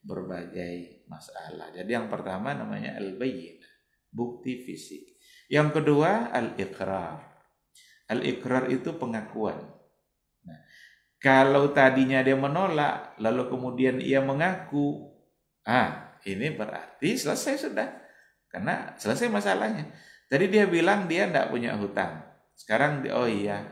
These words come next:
maaf, saya lupa, ternyata memang saya punya hutang." Ya udah, itu berarti adalah sebagai dalil penguat. Pengakuan itu memang bukti dari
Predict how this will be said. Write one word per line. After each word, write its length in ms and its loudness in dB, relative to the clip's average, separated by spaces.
maaf, 400 -6
saya 240 -2
lupa, 400 -4
ternyata 400 -2
memang 240 -10
saya 240 -8
punya 240 -8
hutang." 320 -12
Ya 160 2
udah, 160 -4
itu 240 -2
berarti 320 2
adalah 560 0
sebagai 400 -4
dalil 560 -2
penguat. 480 -12
Pengakuan 880 0
itu 720 -4
memang 800 0
bukti 400 -4
dari 400 -4